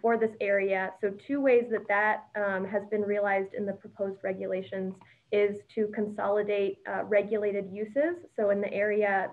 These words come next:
that we, uh, focused on, uh, around the downtown, there are currently forty-seven individually regulated uses. And so this consolidation would take those down to fourteen, um, categories that have comparable,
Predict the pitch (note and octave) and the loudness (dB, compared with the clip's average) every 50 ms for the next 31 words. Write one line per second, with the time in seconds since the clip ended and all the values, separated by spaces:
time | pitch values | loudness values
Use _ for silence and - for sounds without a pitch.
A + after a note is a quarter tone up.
0 | F#3+ - G3 - - - G#3 G3+ G3 F#3+ F#3+ - - - F#3 - - - C4+ C#4+ | -2 -2 -2 -2 -2 -6 -6 -4 -4 -4 -4 -4 -6 -6 -8 -8 -4 0 0 0
1 | C#4 D4 C4+ C4 - A#3+ A#3 A#3+ A#3 A#3 A#3 A3+ - - - G3+ - - G3+ G#3 | 0 -2 -4 -4 -4 -2 0 0 2 2 0 0 -2 -4 -6 -4 -4 -2 0 0
2 | G3+ G3+ G3+ G3+ F#3+ G3 F#3 F#3+ F#3+ F#3+ - C4 C4 C4 C4 C4 C4+ - - - | 0 0 0 -2 -2 -2 -4 -4 -6 -6 -4 -2 2 2 2 2 0 -6 -12 -20
3 | _ _ _ _ _ A#3 A3 G3+ - G#3+ G#3 G#3 - - A#3 A3+ A3 A3 G#3 G#3 | _ _ _ _ _ 4 4 6 6 2 2 0 -2 -2 0 0 0 0 -2 -2
4 | - G#3 G3+ G3+ G#3 G#3 - - G#3 G#3 G#3 A3+ A3 A3+ A3 A3 G#3+ G#3+ G#3+ G3+ | -2 -2 -2 -2 -2 -6 -2 -2 0 0 2 2 2 2 2 0 0 -2 -2 -2
5 | G#3 G3 A3 A3 A3 G#3+ G#3+ G#3+ G#3 G#3 A3 A3 G#3+ A3 A3+ A3+ A3+ A3 A3+ A#3 | -2 -4 -2 -2 -2 0 0 0 0 0 0 -2 0 0 -2 -2 -4 -6 -6 -8
6 | B3 B3 - C#4+ D4+ D#4+ E4 - - _ - - _ _ - G#3+ G#3+ G#3 G#3 G#3 | -8 -4 0 0 0 0 -2 -6 -14 _ -20 -20 _ _ 0 2 2 2 2 0
7 | G#3 G3+ G#3 A3 G#3 G#3+ - - A3 G#3 G#3 G#3 G3 G3 G3+ G3+ G3+ G3+ G3+ - | -2 2 2 2 0 0 -4 -4 -4 -4 -4 -4 -2 0 0 0 0 -2 -4 -4
8 | - G3+ G3 F#3+ F#3+ G3 G3 F#3+ - G3+ F#3+ G3 - G3 G3 F#3+ F#3+ - G3 F#3+ | -6 -6 -6 -4 -4 -4 -6 -4 -4 -6 -6 -4 -4 -4 -4 -4 -2 -2 -2 -2
9 | G3 F#3+ - - G3+ F#3+ F#3+ - - G#3 G3+ G#3 - - G#3+ G#3 G3+ F#3+ F#3+ F#3+ | -2 -4 -4 -6 -8 -8 -6 -2 -2 -2 -2 -2 -6 -6 -4 -4 -2 -4 -4 -6
10 | - - F#3 F#3+ F#3+ F#3+ F#3+ - - - C#4 C4+ C4+ C4 - A#3 A3+ G#3+ G#3 G#3+ | -8 -10 -10 -8 -8 -10 -10 -14 -2 2 4 4 4 2 2 2 4 4 2 0
11 | G#3+ - G3 F#3+ F#3+ - G3+ G3+ G#3 G3+ G3 G3 - - - G#3+ G#3+ G3+ G#3 G3+ | 0 -2 -4 -4 -4 -8 -6 -2 -2 -2 -2 -4 -10 -6 -4 -4 -4 -4 -4 -6
12 | G3 G3 G3 F#3+ F#3 F#3 F#3+ F#3+ F#3+ | -4 0 0 2 2 2 0 -2 -4